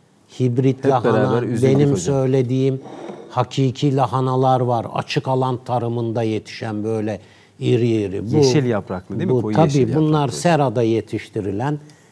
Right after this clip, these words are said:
Speaker 1: içi eksik, vitaminleri eksik, içindeki metabolitler eksik.
Speaker 2: Hocam
Speaker 1: Yani
Speaker 2: herhalde kağıdı kaynatsak rengi
Speaker 1: mineraller
Speaker 2: çıkardı.
Speaker 1: eksik. Yani ne diyeyim Cemalettin, şimdi <clears throat>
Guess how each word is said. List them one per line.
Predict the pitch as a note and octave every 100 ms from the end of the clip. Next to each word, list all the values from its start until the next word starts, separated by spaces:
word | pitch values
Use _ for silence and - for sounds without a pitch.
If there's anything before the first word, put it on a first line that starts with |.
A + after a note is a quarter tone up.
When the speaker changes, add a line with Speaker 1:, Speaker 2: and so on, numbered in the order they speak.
| _ -
Speaker 1:
içi | C#3+ -
eksik, | F3+ D3 B2 - A#2+ G#2+ C3
vitaminleri | C#3 C3+ D3 C#3 C3+ C3+ C3 C#3
eksik, | B2 G2+ - G#2+ G2+ -
içindeki | C#3 - D3 C#3+ C#3 - C#3
metabolitler | C#3 C3 C#3+ B2 C3+ C3 B2 C3+ C3+ C3
eksik. | B2 G#2+ - A2
Speaker 2:
Hocam | A2+ C3+
Speaker 1:
Yani | B2
Speaker 2:
herhalde | C3+ C#3+ D3
kağıdı | - C3+ C#3 D#3+
kaynatsak | C#3 A#2 G#2+ C3 C#3+
rengi | D3
Speaker 1:
mineraller | D3 C#3 C#3 C3+
Speaker 2:
çıkardı. | C#3+ C#3 C3
Speaker 1:
eksik. | A#2 - - A2+ - -
Yani | A#2 C3 C3 B2 A2 G#2 A2+ B2+
ne | E3 E3+
diyeyim | E3+ C#3+ A#2
Cemalettin, | G#2 C3+ D3+ D3 C#3 A#2+ - G#2+ G2 F2+
şimdi | - C3+ C3+ C3+ B2 - - - _ _ _ -
<clears throat> | -